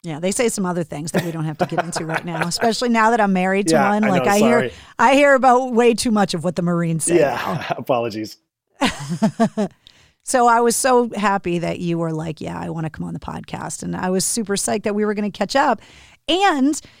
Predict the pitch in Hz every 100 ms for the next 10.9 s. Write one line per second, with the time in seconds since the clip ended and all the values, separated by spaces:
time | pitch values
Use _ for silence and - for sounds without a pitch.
0 | _ _ 226 240 226 240 226 240 - 247
1 | 277 254 220 190 180 180 202 208 202 190
2 | 185 180 180 - 226 277 285 233 - 196
3 | - 170 170 185 190 180 180 175 196 233
4 | 294 214 175 170 170 185 185 196 190 214
5 | 190 190 202 196 214 196 190 196 - 202
6 | 196 - 185 - 214 196 - 220 285 -
7 | 180 170 165 160 165 170 170 170 180 _
8 | _ _ _ _ - 202 233 - 262 -
9 | - 220 233 - 214 202 - - 185 160
10 | - 165 156 180 - 180 170 156